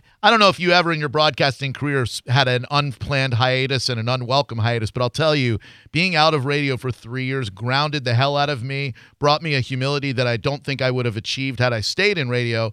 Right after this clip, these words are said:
And I went to work for the Orlando Magic, and I sold season tickets. And the culture there, uh, started by one Rich DeVos and then carried through the entire management, was the exact opposite of what you're seeing with the Redskins. It was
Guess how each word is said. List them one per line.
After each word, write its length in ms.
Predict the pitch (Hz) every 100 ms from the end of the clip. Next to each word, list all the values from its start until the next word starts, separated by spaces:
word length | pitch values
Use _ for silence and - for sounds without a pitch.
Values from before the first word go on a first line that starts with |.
| - - -
And 80 |
I 60 | 143
went 160 | 165 156
to 60 |
work 200 | 165 160
for 120 | 156
the 80 | 147
Orlando 420 | 139 143 147 135
Magic, 540 | 123 143 165 120 113 -
and 160 | 127 117
I 60 |
sold 320 | 110 143 127
season 320 | - 143 117 -
tickets. 500 | 156 - 107 - - _ _ _ -
And 360 | 151 151 147
the 100 | 131
culture 600 | - - 202 233 - 247 151
there, 640 | 143 156 160 139 127 117 - _ _ _ _
uh, 320 | 120 147 139
started 440 | 135 - 160 196 156
by 160 | 156
one 260 | 143 147 139
Rich 240 | 143 -
DeVos 460 | 143 123 143 143 135
and 100 | 127
then 140 | 131
carried 320 | - 151 151
through 100 | 151
the 120 | 131 127
entire 300 | 120 143 127
management, 520 | 131 160 110 120 113
was 100 | 127
the 100 | 147
exact 380 | 127 202 220 -
opposite 480 | 139 180 202 135 139
of 100 | 113
what 140 | 120 110
you're 80 |
seeing 300 | 110 143 127
with 100 | 113
the 100 | 120
Redskins. 600 | 110 113 107 - 120 107 139
It 100 | 139
was 240 | 143